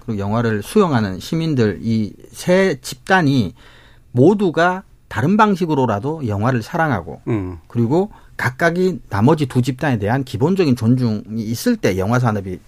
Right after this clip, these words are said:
Speaker 1: 기본적으로 활성화될 수 있다고 봅니다. 우리도 마찬가지인 것 같아요. 뉴스를 만드는 사람, 우리 같이 이제 비평하는 사람, 그리고 뉴스를 소비하는 시민들이 뉴스의 중요성과 뭐 필요성에 대한, 어, 공통의 어떤 합의가 있고, 어, 뭐 사랑을 한다는 전제가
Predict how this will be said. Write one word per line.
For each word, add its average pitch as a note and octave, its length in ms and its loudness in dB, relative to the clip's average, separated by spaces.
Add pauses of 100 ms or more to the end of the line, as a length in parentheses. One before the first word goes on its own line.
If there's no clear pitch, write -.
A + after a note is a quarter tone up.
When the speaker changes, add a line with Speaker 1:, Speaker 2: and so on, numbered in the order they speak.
(100)
Speaker 1:
기본적으로 D3+ 420 0
활성화될 D3 420 4
수 - 100 -4
있다고 - 260 0
봅니다. F#2 320 -8 (540)
우리도 B3+ 240 4
마찬가지인 D3+ 560 0
것 - 60 -4 (140)
같아요. - 180 -16 (120)
뉴스를 B2+ 300 -2
만드는 G#2+ 400 0
사람, C3 360 -4
우리 G#2+ 160 -4
같이 A2+ 220 -2
이제 G2 60 -4
비평하는 A2+ 500 -2
사람, A2+ 260 -4
그리고 C3+ 220 0
뉴스를 B2+ 280 -2
소비하는 C#3 420 0
시민들이 C3 720 2 (800)
뉴스의 D#3+ 560 2
중요성과 D3 920 2
뭐 A#2 320 0
필요성에 F#3+ 460 0
대한, C#3 400 -4 (180)
어, D2 300 -16
공통의 E3 440 2
어떤 A2+ 560 -2
합의가 G3+ 380 0
있고, F#2+ 380 -2 (360)
어, G2 80 -8
뭐 F2+ 240 -8
사랑을 D#3 480 0
한다는 D#3+ 500 2
전제가 A2 640 0